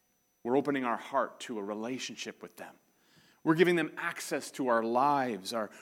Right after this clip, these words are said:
presence, and our company. And we're saying to them, "You're welcome here. You belong here. You're among friends here.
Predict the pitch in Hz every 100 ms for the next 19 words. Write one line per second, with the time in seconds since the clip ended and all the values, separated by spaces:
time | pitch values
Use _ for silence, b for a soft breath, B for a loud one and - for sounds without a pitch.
0 | B - 175 156 127 104 120 110 113 -
1 | 143 127 107 90 _ _ _ _ _ _
2 | _ _ _ _ _ - 117 110 151 147
3 | 123 113 113 113 110 123 - 101 92 76
4 | - _ _ _ _ _ _ 117 123 127
5 | 131 135 113 92 95 131 B B - 139
6 | 139 120 - - 143 143 127 - 98 82
7 | 78